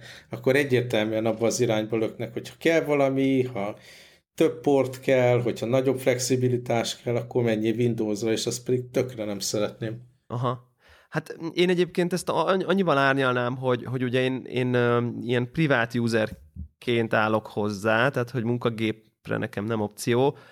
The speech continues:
Speaker 2: és viszont én
Speaker 1: Mhm.
Speaker 2: azt érzem, hogy, hogy így a privát környezetben azért egyre reálisabb alternatíva a Windows.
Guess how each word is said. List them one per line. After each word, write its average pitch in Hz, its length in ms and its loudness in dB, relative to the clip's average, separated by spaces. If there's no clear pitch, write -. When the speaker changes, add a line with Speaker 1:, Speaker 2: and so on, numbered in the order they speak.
Speaker 2:
és 131 180 -2
viszont 156 260 2
én 156 80 6
Speaker 1:
Mhm. 160 80 4
Speaker 2:
azt 190 180 0
érzem, 139 300 0
hogy, 135 240 0
hogy 123 220 -6
így 123 140 -2
a 120 80 2
privát 135 480 0
környezetben 139 580 2
azért 143 340 -4
egyre 147 400 2
reálisabb 113 640 0
alternatíva 110 1200 -2
a - 100 -4
Windows. 107 460 -2